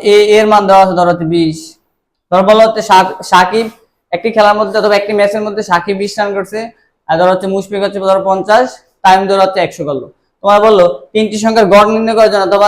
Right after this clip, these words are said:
তিনজনের রানের গড় নির্ণয় করার জন্য অ্যালগরিদম এবং ফ্লোচার্ট লেখো। তখন তোমরা just কি করবা দেখো, তোমরা এরকম ভাবে ধরে নিতে পারো যে ইনপুট হিসেবে ধরো এখানে ধরো মুশফিক প্রথম, ধরো কি লিখতে পারো এখানে? যে মুশফিক হচ্ছে বিশ, এম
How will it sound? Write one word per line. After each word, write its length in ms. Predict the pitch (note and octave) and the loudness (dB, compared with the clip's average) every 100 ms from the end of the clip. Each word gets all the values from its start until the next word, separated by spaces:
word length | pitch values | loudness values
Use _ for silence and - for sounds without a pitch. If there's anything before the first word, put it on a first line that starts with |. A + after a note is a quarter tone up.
| G#3 | 0
তিনজনের 320 | G#3+ A3 G#3+ G3 | -4 -2 0 2
রানের 220 | G3+ G#3 | 2 0
গড় 140 | F#3+ G3 | 0 0
নির্ণয় 220 | G3+ G3+ | -2 -2
করার 140 | F#3+ F#3 | -2 -2
জন্য 120 | G#3+ A#3+ | -4 -2
অ্যালগরিদম 300 | F#3+ F3 F3 F3 | 0 0 -2 -4
এবং 80 | F3 | -4
ফ্লোচার্ট 240 | D3+ D3+ C#3+ | -8 -14 -14
লেখো। 160 | C#3 C3+ _ _ | -14 -16 _ _
তখন 140 | F#3+ G3+ | -2 0
তোমরা 140 | G#3+ A3 | 0 0
just 140 | A3+ - | 0 0
কি 60 | B3 A#3+ | -2 0
করবা 180 | A3+ G3+ | 2 2
দেখো, 180 | E3 D3 - _ _ _ - | 0 -4 -8 _ _ _ -4
তোমরা 140 | G#3+ | 0
এরকম 180 | A3+ A#3 A#3 | 2 0 2
ভাবে 120 | G#3+ | 2
ধরে 120 | F#3 G3 | 2 0
নিতে 120 | G#3 F#3+ | 0 0
পারো 160 | D#3 C#3 _ _ _ _ D#3+ | -2 -6 _ _ _ _ -2
যে 80 | F3+ F#3 G#3 | 0 2 0
ইনপুট 220 | A3 G#3+ | 0 2
হিসেবে 240 | A3 A#3 A#3+ A#3+ A#3+ - _ E3+ | 2 2 2 0 -4 -16 _ -2
ধরো 140 | G3 G#3 | 2 2
এখানে 180 | A3 A#3 A3 - - | 0 -2 -4 -12 -4
ধরো 120 | G3 G#3 | -2 0
মুশফিক 280 | G#3 G3+ G#3+ G3+ | 0 -2 -2 -2
প্রথম, 200 | E3+ D3+ - - | -2 -2 -6 -10
ধরো 120 | F#3 F#3+ | -6 -2
কি 40 | G#3+ | 0
লিখতে 160 | A3+ A3 | -2 0
পারো 100 | G#3+ G#3 | 0 0
এখানে? 180 | G#3 G#3 G3+ _ _ - | -2 -6 -10 _ _ -8
যে 60 | F#3 F#3+ | -2 -2
মুশফিক 260 | G3 G3 G3 | -2 0 0
হচ্ছে 140 | G3 F3 | -2 -2
বিশ, 180 | F3+ D#3 - - _ _ | 0 -2 -6 -18 _ _
এম 60 | - | -6